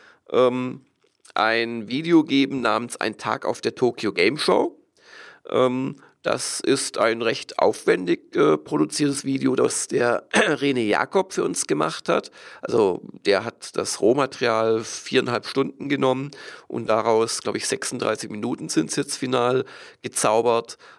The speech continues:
ähm, die euch im Prinzip, ja, ein, einen Tag auf der T G S miterleben lassen. Das heißt, ähm, ich hatte einen Kameramann dabei, das war ja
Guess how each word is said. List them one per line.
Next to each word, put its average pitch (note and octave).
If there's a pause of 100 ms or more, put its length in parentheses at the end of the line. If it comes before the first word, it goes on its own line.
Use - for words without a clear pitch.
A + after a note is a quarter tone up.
(160)
ähm, A2
die B2
euch A2
im A2+
Prinzip, - (100)
ja, G2
ein, G2
einen G2+
Tag -
auf -
der G2+
T G2+
G -
S - (300)
miterleben C3+
lassen. B2 (360)
Das -
heißt, -
ähm, G2
ich -
hatte G#2+
einen G2
Kameramann C#3+
dabei, A#2+
das -
war F#2+
ja F2